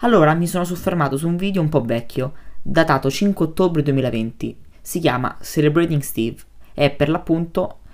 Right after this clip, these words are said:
una celebrazione a Steve Jobs durante il suo anniversario di morte. Questa prima puntata, per l'appunto, la voglio dedicare a Steve Jobs, perché se oggi sono qua a fare questo podcast e se voi siete qua ad ascoltarmi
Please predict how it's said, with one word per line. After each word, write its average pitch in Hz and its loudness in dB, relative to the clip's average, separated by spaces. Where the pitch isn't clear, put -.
una 135 0
celebrazione 151 2
a - -4
Steve 135 -4
Jobs 123 -2
durante 151 0
il 135 0
suo - -6
anniversario 120 -2
di 113 -2
morte. - -8
Questa 208 2
prima 214 2
puntata, 208 0
per 156 2
l'appunto, 185 0
la 143 0
voglio 143 2
dedicare 139 0
a 131 -6
Steve 131 -2
Jobs, 117 -4
perché 143 -4
se 160 -2
oggi 156 -2
sono 143 0
qua 147 -2
a - -8
fare 135 -2
questo 135 -2
podcast 156 -4
e 139 -4
se 139 -4
voi 151 2
siete 135 -2
qua 139 -6
ad 127 -4
ascoltarmi 165 -4